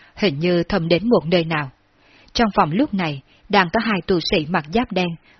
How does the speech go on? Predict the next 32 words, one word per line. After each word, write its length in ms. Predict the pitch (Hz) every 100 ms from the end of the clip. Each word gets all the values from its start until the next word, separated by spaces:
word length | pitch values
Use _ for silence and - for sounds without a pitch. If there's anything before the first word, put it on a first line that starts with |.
| -
ngồi 200 | 202 165
gần 180 | 185 147
nhau 240 | 160 175 165
trên 180 | 214 180
hai 140 | 185 165
chiếc 180 | 254 -
ghế, 300 | 175 170 262 _
khẽ 280 | - 214 156
nói 240 | 151 160 -
chuyện 240 | 202 135
với 160 | 151 160
nhau. 260 | 190 165 - _ _ _ _ _ -
Vừa 100 | 202
nhìn 340 | 165 180 160
thấy 120 | 160
Hàng 220 | 247 185 160
Lập 120 | 165
bước 220 | 190 311
vào, 280 | 190 175 147 - _ _
hai 200 | - 196
người 300 | 165 170 151
không 260 | - 220
khỏi 240 | 180 196 139 -
kinh 180 | 185 165
ngạc. 220 | 160 - _ _ _ _ _ - -
Ánh 180 | - 180
mắt 160 | 277 -
Hàng 240 | 190 147
Lập 140 | 170 -
nhìn 380 | 160 185 170 147
lướt 160 | 269
qua 120 | -